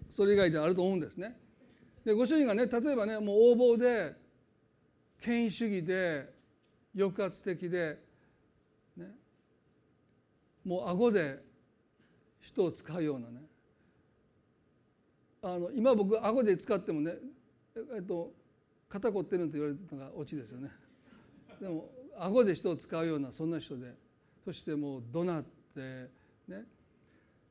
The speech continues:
で、その方が、まあ、亡くなったとしますよね。でも、ずっとそういう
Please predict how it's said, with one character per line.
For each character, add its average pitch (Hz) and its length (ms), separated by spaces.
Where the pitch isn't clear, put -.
で、 262 80
そ 302 100
の 311 80
方 277 220
が、 220 200
ま 220 120
あ、 - 20
亡 254 140
く 294 80
な 320 80
っ - 20
た 285 60
と 226 120
し 208 120
ま 196 100
す 185 80
よ 151 140
ね。 175 240
で 254 100
も、 180 380
ず 240 400
っ - 60
と 254 160
そ 220 240
う 208 60
い 208 460
う - 60